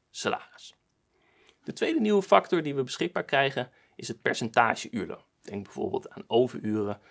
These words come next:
waar het niet honderd procent uren zijn, maar honderdvijftig procent uren. De derde is de toeslag. En dat is eigenlijk gelijk degene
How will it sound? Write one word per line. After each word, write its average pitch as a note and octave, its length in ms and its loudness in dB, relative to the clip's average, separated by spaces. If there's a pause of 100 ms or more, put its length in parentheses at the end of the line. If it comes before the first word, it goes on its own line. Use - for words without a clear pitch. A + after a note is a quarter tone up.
(120)
waar G2+ 120 -2
het G2 120 -4
niet G#2+ 200 -6
honderd - 280 -6
procent C3 380 -6
uren G#2+ 200 -2
zijn, F#2+ 260 -6
maar C3 140 -8
honderdvijftig - 580 -6
procent - 320 -4
uren. - 180 -16 (1200)
De C3 140 -2
derde G#3+ 460 6 (200)
is - 160 -4
de - 100 -18
toeslag. - 520 -8 (560)
En - 120 -10
dat B2 120 -2
is - 60 -4
eigenlijk - 320 -4
gelijk A2+ 220 0
degene A#2 440 0